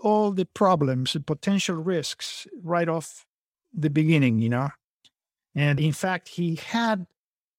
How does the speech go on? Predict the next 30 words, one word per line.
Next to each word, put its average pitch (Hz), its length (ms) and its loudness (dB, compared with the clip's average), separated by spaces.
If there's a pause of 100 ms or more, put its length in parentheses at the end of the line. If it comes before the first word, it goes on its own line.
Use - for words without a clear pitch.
(100)
s-, - 300 -10 (180)
a 160 240 -4
few 214 480 -2
pathological 180 600 -4
slides 180 540 0
of 147 120 -4
people 202 260 0
that 147 180 -2
had 151 200 -4
died. 143 320 0 (1000)
And, 151 220 0
uh, 143 80 4
I 147 80 4
don't 202 180 2
remember, 208 320 2
yeah, 175 200 0
as 139 120 -6
a 160 60 -4
consequence 208 680 -4
of 175 180 -2
the, 160 420 2
of 156 160 -4
the 160 100 -2
procedure, 170 800 -2
I 151 100 -6
think 185 200 0
one 185 300 0
of 170 100 -2
them 160 180 2
was, 147 440 4